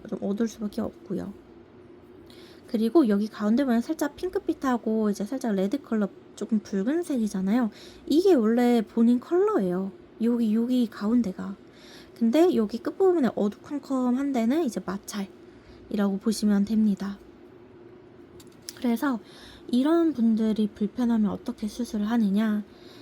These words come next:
이렇게 자릅니다. 끝부분을 커팅합니다. 그래서 이 끝부분 어두웠던 부분이 잘려져 나가잖아요. 그래서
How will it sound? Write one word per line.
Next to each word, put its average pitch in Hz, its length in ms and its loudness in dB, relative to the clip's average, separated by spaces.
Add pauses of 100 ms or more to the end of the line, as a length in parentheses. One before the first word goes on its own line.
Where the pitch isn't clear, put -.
(140)
이렇게 208 400 -2
자릅니다. 262 760 0 (220)
끝부분을 285 680 0
커팅합니다. 294 1500 -6 (540)
그래서 262 420 2 (320)
이 254 440 4
끝부분 415 420 0
어두웠던 302 640 2
부분이 214 460 2
잘려져 370 460 -4
나가잖아요. 202 880 -2
그래서 233 520 -2